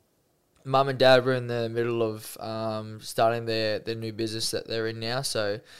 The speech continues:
someone had to pay the mortgage, and yeah, I, I was kinda stressed out, and that's when I just decided to,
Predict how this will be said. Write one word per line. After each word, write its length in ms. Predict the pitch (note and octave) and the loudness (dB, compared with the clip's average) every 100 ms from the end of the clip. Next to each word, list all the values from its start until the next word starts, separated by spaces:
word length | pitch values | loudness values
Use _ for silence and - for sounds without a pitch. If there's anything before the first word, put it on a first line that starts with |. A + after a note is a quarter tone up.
| - - - - _ _ | -20 -20 -20 -20 _ _
someone 340 | - C3+ B2 | 4 4 4
had 100 | A#2+ | 0
to 60 | A2 | 0
pay 160 | A#2+ A2 | 2 2
the 80 | |
mortgage, 420 | A2+ A#2 B2+ B2+ A#2+ | 2 2 2 2 0
and 320 | A2+ A2 A2 A#2+ - - | -2 -2 -10 -14 -18 -6
yeah, 260 | A2+ A2+ A2+ | 2 6 6
I, 100 | A2 | 6
I 120 | A2 | 4
was 160 | A2 | 0
kinda 220 | - A#2+ A#2 | -2 -4 -4
stressed 340 | - G#2+ - | -2 -2 0
out, 220 | A2+ A#2 | 0 0
and 100 | A2+ | -2
that's 240 | A2+ - - | -4 -6 -6
when 80 | |
I 160 | A2 A2 | -4 -6
just 260 | G#2+ A2 - | -6 -8 -6
decided 440 | G#2+ A2 A2 G#2+ | -2 0 0 -2
to, 360 | - G#2+ G#2+ | -2 -2 -2